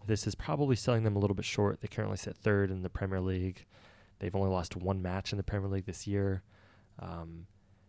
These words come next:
in their Champions League group, they soundly beat Sevilla four oh in match day five.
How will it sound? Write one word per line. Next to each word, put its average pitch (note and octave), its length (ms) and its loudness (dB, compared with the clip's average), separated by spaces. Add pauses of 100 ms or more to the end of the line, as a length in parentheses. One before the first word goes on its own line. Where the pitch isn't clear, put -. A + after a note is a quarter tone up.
(220)
in G2+ 680 4
their G2 280 0
Champions A2+ 480 2
League G#2 140 4
group, G#2+ 260 4
they F#2 100 -2
soundly G2+ 440 0
beat F#2 180 0
Sevilla F#2 400 0
four F2+ 340 0
oh F2 420 -2 (600)
in F2+ 200 -4
match F2+ 260 -4
day G2+ 120 -4
five. F2+ 800 -2